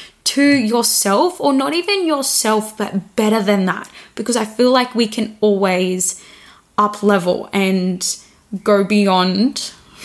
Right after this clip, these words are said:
<laughs> I'm using my business tagline, go beyond what we ever thought we were capable of. I want to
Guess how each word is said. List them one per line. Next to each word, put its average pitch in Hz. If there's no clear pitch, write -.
<laughs> -
I'm 180
using 190
my 226
business 208
tagline, 175
go 190
beyond 185
what 202
we 180
ever 180
thought 180
we 190
were 185
capable 175
of. -
I 226
want 247
to 381